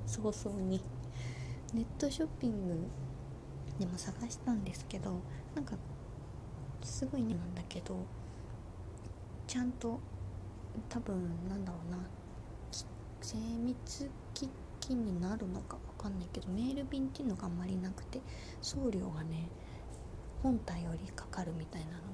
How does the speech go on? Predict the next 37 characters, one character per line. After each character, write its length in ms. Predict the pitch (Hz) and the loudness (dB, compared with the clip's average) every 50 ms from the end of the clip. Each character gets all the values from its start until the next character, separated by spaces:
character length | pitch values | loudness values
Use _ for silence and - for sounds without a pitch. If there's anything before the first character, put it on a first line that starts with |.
| 160 | -2
の 60 | 160 170 | -2 -2
が 40 | |
多 40 | 180 | -2
か 160 | - - 202 | -2 -4 -4
っ 20 | - | -4
た 140 | - - - | -4 -4 -4
の 40 | - - - | -4 -6 -6
で、 80 | - - - - - - - - - - - - - - - | -8 -8 -8 -8 -6 -6 -6 -6 -8 -8 -8 -8 -8 -6 -4
今 180 | - - 208 185 165 160 | -2 0 0 0 0 0
日 60 | 160 | -2
ね、 60 | 156 | -2
し-、 240 | - - - - - - | -2 -4 -4 -4 -6 -6
仕 160 | - - - 185 - | -4 -4 -4 -2 -2
事 220 | 196 185 - 208 208 | -4 -4 -2 -2 -2
帰 220 | - 208 180 175 | 0 0 0 0
り 80 | 175 165 | 0 -2
に 120 | 160 160 | 0 0
頑 220 | 160 156 165 180 | 0 2 2 2
張 80 | 180 180 | 2 0
っ 40 | - | 0
て 120 | - - | -2 -2
ち 120 | - - - | -2 -2 -2
ょ 20 | |
っ 40 | - - | -4 -6
と、 80 | - - - - - - - - - - - - - - - - - - - - - - - - - - - | -8 -8 -8 -8 -8 -8 -8 -8 -8 -8 -8 -8 -8 -8 -8 -8 -8 -8 -6 -6 -6 -8 -8 -8 -8 -8 -8
久 200 | - - - 214 | -6 -4 -4 -4
し 180 | - - - - | -2 -2 0 2
ぶ 120 | - 233 220 | 4 4 6
り 100 | 220 214 | 6 6
に 60 | 214 | 4
行 20 | |
っ 40 | 208 - - | 2 0 0
た 100 | - 202 | 0 0
な、 200 | 196 190 190 - - - - - - - - - - - - | 2 0 0 -2 -4 -6 -8 -8 -8 -6 -6 -6 -6 -6 -6
あ 200 | - - - 170 | -6 -4 -2 -2
の、 100 | 160 160 160 165 170 175 - - - - - - - - - - - - | 0 0 0 -2 -2 -4 -6 -6 -6 -6 -6 -6 -8 -8 -8 -8 -4 -2
電 120 | - 170 | 0 2